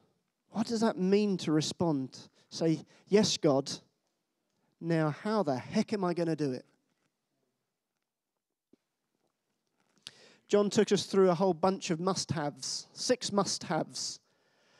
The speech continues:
Truth is, you can't generate those must-haves in your life. You can't try really hard in all those things.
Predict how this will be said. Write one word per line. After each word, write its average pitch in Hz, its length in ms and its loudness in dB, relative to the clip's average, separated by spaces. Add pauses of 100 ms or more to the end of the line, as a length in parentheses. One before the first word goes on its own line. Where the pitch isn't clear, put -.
(240)
Truth 330 260 -2
is, 202 160 0
you 311 120 4
can't 214 300 2
generate 185 480 4
those 147 180 4
must-haves 147 580 -2
in 156 80 2
your 139 160 2
life. 143 420 -4 (460)
You 269 140 -4
can't 240 320 -4
try 247 220 0
really 233 360 -2
hard 190 600 -2 (720)
in 175 100 -2
all 196 160 2
those 180 240 2
things. 165 640 -6